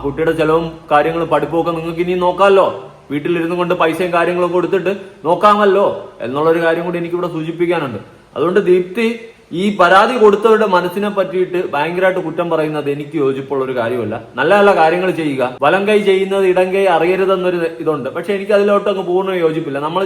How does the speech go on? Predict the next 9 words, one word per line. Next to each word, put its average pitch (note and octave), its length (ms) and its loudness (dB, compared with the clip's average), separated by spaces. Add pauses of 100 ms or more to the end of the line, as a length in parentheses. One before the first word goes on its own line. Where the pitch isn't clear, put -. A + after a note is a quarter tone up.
ചെയ്യുന്ന F3+ 260 -2
നല്ല E3 140 0 (120)
കാര്യങ്ങൾ E3+ 300 -2 (420)
ആരെങ്കിലും E3 400 -2
കാണിച്ചെന്ന് D#3+ 400 -4
പറഞ്ഞ D#3 220 -6
ഒരു D3+ 100 -4
തെറ്റുമില്ല, A#2 380 -6 (400)
അതൊരു E3 200 2